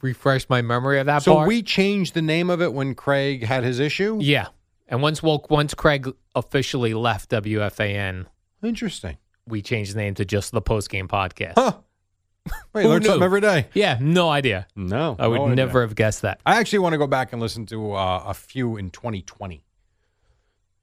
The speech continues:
Speaker 2: I wanna hear some of those pandemic podcasts we did.
Speaker 1: Yeah, I don't recall those at
Speaker 2: I don't either.
Speaker 1: barely anything.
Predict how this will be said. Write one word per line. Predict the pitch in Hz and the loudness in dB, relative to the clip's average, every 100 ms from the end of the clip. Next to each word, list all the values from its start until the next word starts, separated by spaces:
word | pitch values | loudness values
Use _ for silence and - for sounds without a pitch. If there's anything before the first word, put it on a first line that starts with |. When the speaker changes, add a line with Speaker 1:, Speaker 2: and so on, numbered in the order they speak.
| _ _ 117 | _ _ -4
Speaker 2:
I | |
wanna | 117 113 | 0 0
hear | 113 | -2
some | - 110 | -4 -2
of | 101 | -2
those | 98 95 | -2 -4
pandemic | - 117 110 98 104 101 92 - | -4 -2 0 0 -2 -2 -4 -6
podcasts | 92 87 - 82 73 - | -4 -4 -4 -8 -8 -12
we | 95 | -10
did. | 82 80 76 _ | -8 -10 -14 _
Speaker 1:
Yeah, | 127 117 104 90 | -6 0 2 4
I | 95 107 | 4 2
don't | 98 | 0
recall | 85 - 92 | -4 -2 0
those | 87 87 82 | 0 -2 -4
at | 87 | 2
Speaker 2:
I | 151 | 4
don't | 151 | 4
either. | 156 98 | 2 2
Speaker 1:
barely | 90 90 | -2 -4
anything. | 90 90 - | -6 -8 -10